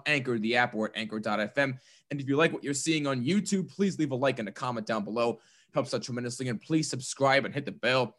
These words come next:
so you don't miss an episode, and subscribe on all audio listening platforms. Just include Jimmy when searching for this podcast. Neil, we got a very special episode ahead of us, but first and foremost, how's everything with you?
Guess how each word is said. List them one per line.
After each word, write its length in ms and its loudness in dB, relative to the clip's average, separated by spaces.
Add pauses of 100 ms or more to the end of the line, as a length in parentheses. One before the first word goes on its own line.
so 140 -8
you 80 2
don't 160 0
miss 160 -4
an 80 0
episode, 320 -2
and 100 -6
subscribe 380 0
on 80 -2
all 340 0
audio 260 2
listening 300 -6
platforms. 520 -4 (340)
Just 120 -4
include 360 0
Jimmy 260 0
when 140 0
searching 480 -4
for 300 0 (160)
this 280 -4 (240)
podcast. 460 -2 (580)
Neil, 560 6 (280)
we 120 4
got 180 8
a 60 6
very 500 8
special 760 2
episode 460 2
ahead 220 2
of 120 2
us, 140 -2
but 240 -2
first 220 0
and 120 -8
foremost, 440 2
how's 180 0
everything 320 -2
with 160 -8
you? 240 -2